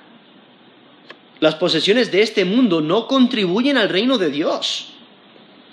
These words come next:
Por ello, nuestra actitud hacia las posesiones es importante.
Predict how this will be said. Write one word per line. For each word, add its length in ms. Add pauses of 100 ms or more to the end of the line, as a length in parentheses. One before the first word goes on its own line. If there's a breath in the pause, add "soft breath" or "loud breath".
Por 100
ello, 100
nuestra 600
actitud 560
hacia 320
las 160
posesiones 760
es 160
importante. 640